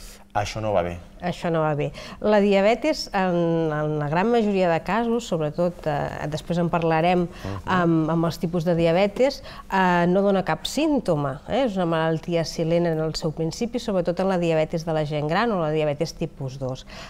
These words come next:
Speaker 2: A la diabetis tipus d'un que es manifesta amb aquests, amb aquesta hiperglicèmia que hem, que, que he dit fa un moment, doncs aquesta hiperglicèmia molt elevada sí que ens pot donar una sèrie de símptomes,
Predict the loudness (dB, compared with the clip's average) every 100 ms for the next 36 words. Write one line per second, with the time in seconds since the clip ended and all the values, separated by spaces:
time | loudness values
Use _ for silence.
0 | -2 0 2 2 2 2 -2 -4 -6 -2
1 | -2 -2 -2 -2 -2 0 -2 -2 -8 -2
2 | 0 0 -4 -16 -6 -2 0 0 0 -2
3 | -8 -6 -2 -2 -2 -2 -4 -4 -2 0
4 | 0 0 0 0 -2 0 2 4 2 0
5 | -2 -2 -4 -6 -8 -8 -8 -6 -6 -4
6 | -6 -4 -4 0 0 2 2 2 -2 -2
7 | -2 -4 -4 -2 -2 -2 -2 0 2 2
8 | 2 2 2 0 0 -2 -2 -4 -2 -2
9 | -2 -2 -4 -4 -2 -4 -2 -2 0 -2
10 | -2 -4